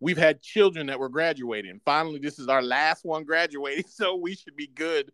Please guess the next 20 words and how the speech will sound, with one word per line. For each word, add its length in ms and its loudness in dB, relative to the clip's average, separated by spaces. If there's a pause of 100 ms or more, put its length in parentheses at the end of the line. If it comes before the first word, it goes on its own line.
(200)
for 200 6
a 60 2
while 400 4
at 60 -8
least, 240 -10
because, 280 -6
you 140 -4
know, 100 -2
Emma's 260 -4
only 220 -4
in 60 -6
the 80 -8
second 320 0
grade, 340 0
so 80 -4
we 100 -2
got 140 0
plenty 260 -6
of 60 -20
time. 300 -4